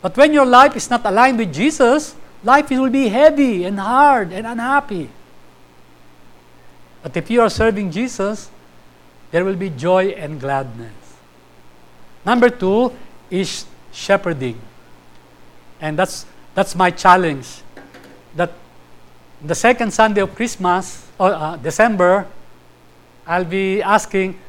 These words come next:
"What gifts have you brought to the Lord?" By the way, don't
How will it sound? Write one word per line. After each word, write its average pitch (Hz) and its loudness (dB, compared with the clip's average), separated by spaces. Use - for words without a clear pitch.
"What 233 6
gifts 269 0
have 240 2
you 262 2
brought 262 4
to 240 -2
the 247 6
Lord?" 226 6
By 160 0
the 180 0
way, 226 4
don't 208 0